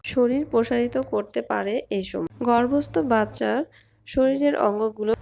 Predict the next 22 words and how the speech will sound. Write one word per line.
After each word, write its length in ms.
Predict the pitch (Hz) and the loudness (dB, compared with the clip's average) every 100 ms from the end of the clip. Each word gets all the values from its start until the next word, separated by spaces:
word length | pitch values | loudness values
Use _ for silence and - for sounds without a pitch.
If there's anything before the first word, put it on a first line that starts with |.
| - | -6
পুষ্ট 360 | - 277 - - 302 320 | 0 0 0 0 0 0
এবং 260 | - 220 233 233 | 0 0 0 0
গোলাকার 480 | 226 214 208 226 233 | 0 0 0 -2 -2
হতে 280 | 208 190 233 | -2 -2 -4
শুরু 280 | - 208 185 | -2 -2 -2
করে। 320 | - 165 165 - - | -2 -2 -4 -6 0
সংবহন 520 | 254 262 269 277 320 | 0 2 0 0 -2
তন্ত্র 380 | 302 226 220 233 214 | 0 0 0 -2 -2
পুরোপুরি 500 | 233 247 226 233 233 247 | -2 0 0 0 -4 -2
গঠিত 340 | 226 214 226 254 | -2 -2 -2 -4
হতে 260 | 254 247 | -6 -6
থাকে 380 | 247 254 247 277 320 - | -2 -4 -4 -6 -6 -4
এবং 240 | 214 220 240 | -6 -4 -6
হাড়গুলো 560 | 214 202 214 214 226 254 | -4 -2 -2 -2 -4 -2
মজবুত 460 | 247 202 202 220 240 | 0 0 -2 -6 -12
হতে 200 | 226 202 | -8 -8
থাকে 380 | 196 175 - - - _ _ - | -6 -10 -12 -20 -20 _ _ 0
এবং 300 | 247 254 277 294 | 2 4 2 2
পেশিগুলো 540 | 269 226 247 262 269 269 | 2 2 2 0 2 4
সম্পূর্ণরূপে 800 | 285 220 208 214 240 247 262 262 247 | 4 2 0 0 -4 -2 -4 -2 -2
গঠিত 380 | 233 226 233 254 | -2 -4 -4 -4
হয়। 360 | 240 247 269 | -2 0 -2